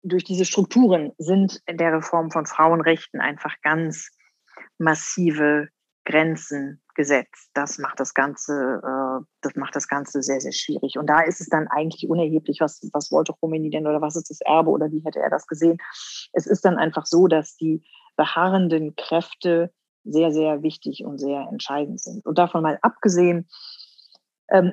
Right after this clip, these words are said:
ist es auch so, dass, mm, nach wie vor auch noch ein patriarchaler Geist vorherrscht in vielen Gefilden und vielen Belangen. Also es gibt einfach, das iranische Recht hat Frauen zu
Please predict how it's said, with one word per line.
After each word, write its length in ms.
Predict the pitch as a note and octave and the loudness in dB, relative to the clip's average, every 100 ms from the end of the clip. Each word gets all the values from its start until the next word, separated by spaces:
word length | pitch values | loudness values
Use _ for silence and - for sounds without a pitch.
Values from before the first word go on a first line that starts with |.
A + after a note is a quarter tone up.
| - | 4
ist 260 | A#3+ A3+ G#3+ | 4 4 2
es 180 | F3+ E3 | 2 4
auch 380 | E3+ G3+ - - | 6 6 4 -4
so, 300 | F3 G#3 G3+ | 2 6 6
dass, 800 | E3+ E3+ - - - - - - _ _ _ _ E3+ | 6 2 0 -18 -18 -18 -18 -20 _ _ _ _ -12
mm, 560 | G3 G3 F3+ E3+ E3 D#3+ - | -4 -2 -2 -4 -4 -8 -8
nach 300 | D#3 - - | -10 -6 -4
wie 80 | D3+ | 0
vor 180 | E3+ | 2
auch 140 | D#3+ - | 2 -2
noch 120 | D3+ | -6
ein 140 | D#3 | -8
patriarchaler 760 | D#3 - D#3+ D#3 D3+ - D3+ D3+ | -10 -6 -2 -2 -2 -2 0 0
Geist 440 | E3+ D4 E4 - | 0 0 -2 -8
vorherrscht 760 | - - - - - - - - | -2 -2 0 -8 -8 -6 -6 -6
in 220 | E3 - - _ - | -8 -8 -14 _ -2
vielen 360 | F3 D#3 C#3+ C#3+ | 4 4 2 -2
Gefilden 560 | D#3+ - D3 C#3+ C3+ | -4 -2 0 0 -2
und 140 | C#3 - | -8 -8
vielen 340 | D3+ C#3+ C#3 | -4 -2 -2
Belangen. 480 | C#3+ C#3+ B2+ C#3 - | -2 -2 -4 -10 -10
Also 280 | - C#3+ D3+ | -8 -2 -2
es 240 | - - | -2 -4
gibt 220 | G3 - | -4 -2
einfach, 340 | E3+ E3+ E3 - - | -4 -2 -6 -6 -6
das 180 | D#3 | -6
iranische 800 | - - D#3+ D#3 G3+ A#3+ - E3 | -6 -6 -4 0 2 4 2 2
Recht 340 | D#3 A3+ - - - | 4 4 2 -10 -4
hat 100 | G#3 - - | -4 -4 -2
Frauen 340 | E3+ F#3+ G3 | 0 2 0
zu 380 | - F3 E3+ | 0 0 0